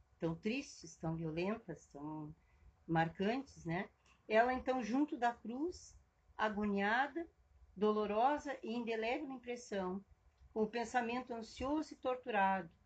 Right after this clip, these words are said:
olhos fixos no madeiro das perfídias humanas, a ternura materna regredia ao passado das amargura-, das amarguradas, perdão, recordações.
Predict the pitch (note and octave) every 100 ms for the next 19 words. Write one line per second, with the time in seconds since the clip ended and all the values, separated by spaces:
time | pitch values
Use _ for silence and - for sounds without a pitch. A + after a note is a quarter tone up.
0 | - G3 A3 G#3+ - A#3 A#3+ - G#3+ G3
1 | G#3 F#3+ F3 G#3+ A3+ G#3 F#3 - G3+ -
2 | - G#3+ F#3+ F#3+ F#3 F3+ F3+ F3+ E3+ -
3 | - - _ - F3+ F#3+ F#3 F#3 F#3+ F3+
4 | - F3 F#3+ F3+ E3 F3 E3+ D#3+ G3 B3+
5 | B3 - F#3+ G3 F#3+ - F#3 F3+ F3+ E3+
6 | F3+ F3+ E3 D#3+ G#3 A3+ - _ D#3+ E3+
7 | E3+ F3 E3+ D#3+ - D#3+ D#3+ F3 G3 F#3+
8 | - E3 D#3+ E3 E3+ - F3 G3 - B2+
9 | -